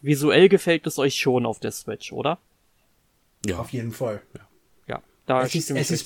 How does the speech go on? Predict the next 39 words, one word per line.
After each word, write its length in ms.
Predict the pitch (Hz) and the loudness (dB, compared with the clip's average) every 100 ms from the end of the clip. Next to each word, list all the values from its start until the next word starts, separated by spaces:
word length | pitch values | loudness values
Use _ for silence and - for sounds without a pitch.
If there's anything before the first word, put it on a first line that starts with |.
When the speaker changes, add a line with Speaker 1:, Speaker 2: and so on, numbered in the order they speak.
| - | 0
Speaker 1:
euch 60 | |
zu. 60 | 151 | 2
Speaker 3:
belebt, 400 | 160 170 170 - | 2 0 -2 -6
es 160 | - 135 | -12 -8
ist 120 | 151 | -8
schön 340 | - - 139 135 | -6 -4 -4 -4
bunt, 460 | - 180 180 170 | -2 0 0 -6
es 140 | 131 131 | -12 -10
passiert 720 | 147 139 - 185 185 175 - | -8 -8 -10 -4 -2 -2 -6
überall 400 | 170 175 165 147 | -10 -6 -4 -2
was. 180 | 143 139 | -4 -6
Ich 80 | 147 | -6
bin 100 | 165 | -4
sowieso 320 | 170 151 156 | -4 -6 -6
kein 180 | 156 139 | -4 -2
Mensch, 260 | 123 - | -4 -4
der 100 | 143 | -6
sagt, 380 | 127 135 127 - _ - | -4 -4 -8 -16 _ -4
gute, 340 | 139 160 156 | 2 2 2
schlechte 440 | 131 139 135 - 135 | -2 -2 -4 -4 -6
Grafik 420 | 120 123 - 131 | -4 -4 -4 -12
ist 80 | 117 | -10
für 140 | - | -8
mich 160 | 120 120 | -6 -6
in 80 | 110 | -6
irgendeiner 380 | 117 113 110 | -8 -6 -6
Form 220 | 113 127 117 | -6 -6 -4
relevant, 420 | 110 110 113 117 | -6 -4 -6 -6
solange 240 | 120 110 | -8 -8
das 100 | 110 | -10
Spiel 360 | - - 123 120 | -12 -4 -4 -2
irgendwie 400 | 120 120 117 113 - - - - - | -6 -8 -8 -10 -12 -20 -20 -20 -6
dem 200 | 127 120 | -4 0
Gameplay 460 | 135 139 139 135 | 0 0 0 0
entsprechend 720 | 123 127 - 120 120 127 110 | 0 -6 -6 -6 -6 -8 -12
gut 220 | - 127 104 | -6 -6 -4
ausschaut. 540 | 95 104 - 107 127 _ _ _ - - - | -6 -6 -8 -6 -8 _ _ _ -20 -20 -8
Und, 500 | 143 131 123 120 - | 2 4 4 0 -6
äh, 300 | 143 127 | -6 -4